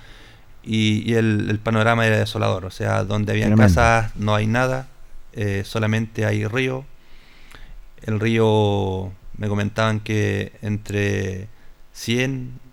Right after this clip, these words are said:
Speaker 1: a ciento cincuenta metros ingresó hacia donde estaban los terrenos, donde estaban las viviendas. Así que el panorama, como les digo, el, es desolador.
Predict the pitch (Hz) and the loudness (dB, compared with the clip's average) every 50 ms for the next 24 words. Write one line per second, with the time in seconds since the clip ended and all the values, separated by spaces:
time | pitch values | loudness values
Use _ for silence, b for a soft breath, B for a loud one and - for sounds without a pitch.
0 | - - 104 - 113 107 110 - - 104 104 - - 123 - - 117 117 120 120 | -14 -12 -10 -8 -8 -8 -6 -6 -6 -6 -4 -4 -4 -4 -2 -4 -4 -4 -4 -4
1 | 110 113 113 113 110 104 110 107 110 - 123 127 131 139 135 135 - - - - | -4 -2 -2 -2 0 0 -2 -4 -4 -4 -6 -6 -8 -10 -14 -16 -20 -20 -20 -20
2 | - 120 107 - - 113 110 110 110 - - 117 113 113 113 110 107 104 101 - | -16 -16 -12 -10 -6 -6 -6 -6 -6 -6 -6 -4 -2 -2 -2 -4 -4 -6 -6 -6
3 | 113 117 120 120 113 113 113 107 - - 113 110 110 107 104 104 110 120 127 127 | -4 -4 -4 -2 -4 -4 -6 -6 -6 -4 -4 -2 -2 -2 -2 -4 -2 -2 -2 -2
4 | 127 120 120 120 - - b b b b b b b b b b b b b - | -4 -6 -8 -10 -12 -16 b b b b b b b b b b b b b -20
5 | - - - - - - - - - - - - - B B B B B B B | -20 -20 -20 -20 -20 -20 -20 -20 -20 -20 -20 -20 -20 B B B B B B B
6 | B 113 107 - 113 123 117 107 - 117 113 110 113 117 120 120 117 117 113 110 | B -8 -6 -4 -2 -2 0 0 0 0 2 2 4 2 2 2 2 2 2 2
7 | 110 110 107 107 110 107 107 107 110 113 110 110 107 107 107 - 110 107 104 101 | 0 -2 -2 -2 -2 -2 0 0 0 0 0 -2 -2 -4 -4 -6 -6 -6 -6 -6
8 | - - 107 107 113 123 139 147 143 | -4 0 2 4 4 4 4 2 -2